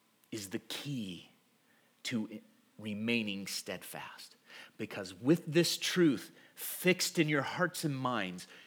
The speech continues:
you can ask God for wisdom and faith, right? And not doubting him. And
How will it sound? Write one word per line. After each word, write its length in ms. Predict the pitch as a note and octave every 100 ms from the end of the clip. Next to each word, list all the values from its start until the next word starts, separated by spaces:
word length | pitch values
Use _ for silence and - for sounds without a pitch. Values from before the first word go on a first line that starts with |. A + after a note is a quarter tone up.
| _
you 320 | G#2 G#2+ F#3+
can 240 | A#3 D#3+ - -
ask 360 | - - -
God 320 | - - - -
for 120 | -
wisdom 440 | A#2+ C3 C#3+ C3 A#2+
and 140 | B2
faith, 460 | - A#3 - - - _ _ _ _ _ _ _ -
right? 120 | - _ -
And 100 | A#2
not 240 | C3 F#3+ D3+
doubting 320 | G3 C4 F3
him. 140 | G#2+ - _ _ _ _ _ _ _ _ - - - -
And 280 | F3+ F#3